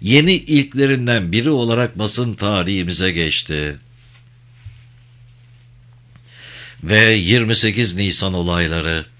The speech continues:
Demokrat Parti Genel Yönetim Kurulu'nun o toplantısı yirmi sekiz Nisan bin dokuz yüz altmış Perşembe sabahı Cumhurbaşkanı Celal Bayar'ın da katılımıyla devam ederken İstanbul'dan Ankara'ya bazı haberler geliyordu.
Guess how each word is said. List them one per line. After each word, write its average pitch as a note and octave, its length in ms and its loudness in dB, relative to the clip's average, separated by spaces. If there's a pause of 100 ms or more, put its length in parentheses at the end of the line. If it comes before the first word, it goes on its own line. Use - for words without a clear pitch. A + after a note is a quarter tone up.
(840)
Demokrat F#3 560 4
Parti E3 300 0
Genel D3 320 2
Yönetim C#3 420 0
Kurulu'nun E2+ 560 -4
o C#3 180 -4
toplantısı E2+ 920 -2 (220)
yirmi D3 280 2
sekiz D3 360 0
Nisan C#3+ 420 0
bin C3 180 0
dokuz C3 220 -2
yüz C3 140 -4
altmış - 420 -4
Perşembe A2 560 0
sabahı F2 580 -2 (260)
Cumhurbaşkanı C#3 760 2
Celal B2+ 400 0
Bayar'ın A#2 420 0
da G#2 120 0
katılımıyla F#2 680 -2
devam F#2+ 400 -2
ederken E2+ 560 -2 (240)
İstanbul'dan D3+ 640 0
Ankara'ya C3 580 0
bazı A#2 320 0
haberler F#2+ 520 0
geliyordu. E2 800 -4